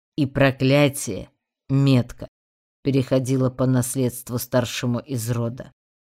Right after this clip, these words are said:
Возможно, не сообщали жене и забирали дитя сразу после родов, подговаривая лекарей сказать несчастной женщине, что он погиб. Сама знаешь,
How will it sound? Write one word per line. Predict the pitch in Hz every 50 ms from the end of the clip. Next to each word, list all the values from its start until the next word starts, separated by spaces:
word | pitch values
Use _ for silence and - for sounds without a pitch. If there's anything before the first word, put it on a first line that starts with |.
| _ _ _ _ _ _ _
Возможно, | 135 143 139 143 143 120 143 147 147 143 127 131 147 135 127 - _
не | 165 165 160 151
сообщали | - - - 147 139 135 - - - 147 135 127 131
жене | 131 117 - 147 156 165 160 135 123 -
и | - 143
забирали | 135 127 143 135 123 147 143 143 135 123 131
дитя | 127 117 135 135 127 - 165 143 131
сразу | 127 - 143 139 131 120 127 127
после | - - 131 127 - 143 143 147
родов, | 151 143 131 110 101 95 - - - - - - _ _ _
подговаривая | _ 135 127 127 117 - 139 120 131 135 127 123 131 123 127 127 127 127
лекарей | 131 143 147 139 - 139 117 120 117
сказать | - - 143 135 123 139 131 123 -
несчастной | 143 139 131 - - 143 123 - - 131 127 127
женщине, | 123 151 156 143 135 127 - - 131 120 113
что | - - - 139 123
он | 120 123
погиб. | 127 - 139 143 127 113 120 110 - - - - - - - _ _ _ _ _ _ _ _ _ _ _ _ _ _ _ _ _ _
Сама | _ - - - 127 117 120 120 120 127
знаешь, | 123 139 139 127 117 113 107 - - -